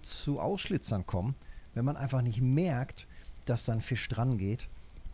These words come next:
Also nochmal wichtiger, einfach zwischendurch kontrollieren. Und wenn ihr die Routen halt nicht hochheben wollt, eben auf diesen Infotext gucken. Noch gibt's diesen Bug,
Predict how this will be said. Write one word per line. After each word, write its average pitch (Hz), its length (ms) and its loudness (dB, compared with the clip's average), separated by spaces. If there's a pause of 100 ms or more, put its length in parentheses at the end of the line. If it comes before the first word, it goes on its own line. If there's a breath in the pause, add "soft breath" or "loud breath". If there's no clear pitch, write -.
(580)
Also 117 260 2
nochmal 135 420 4
wichtiger, 131 520 4
einfach 131 280 0
zwischendurch 123 480 2
kontrollieren. 120 800 0 (420 loud breath)
Und 107 100 0
wenn 120 100 2
ihr 120 80 0
die 120 80 0
Routen 123 340 0
halt 123 140 0
nicht 123 220 -2
hochheben 117 480 0
wollt, 110 340 0 (340 loud breath)
eben 107 220 0
auf 104 140 -6
diesen 98 260 -4
Infotext 123 720 -2
gucken. 107 340 -4 (320 loud breath)
Noch 135 300 6
gibt's - 280 2
diesen 135 300 2
Bug, 131 240 4